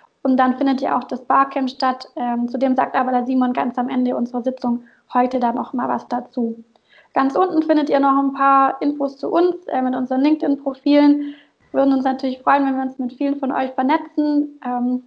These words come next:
wir werden auch noch aktiv sein nach dieser Woche natürlich. Und da kann man sich sicherlich immer wieder austauschen zu den ein oder anderen Themen.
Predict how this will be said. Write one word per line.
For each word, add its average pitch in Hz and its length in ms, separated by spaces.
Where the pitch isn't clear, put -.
wir 262 100
werden 262 240
auch 269 180
noch 269 140
aktiv 285 460
sein 254 180
nach 277 220
dieser 262 300
Woche 277 240
natürlich. 262 580
Und 247 140
da 247 100
kann 262 180
man 254 120
sich 254 140
sicherlich 254 420
immer 254 240
wieder 240 260
austauschen 240 640
zu 247 80
den 240 140
ein 247 180
oder 240 140
anderen 226 480
Themen. 226 520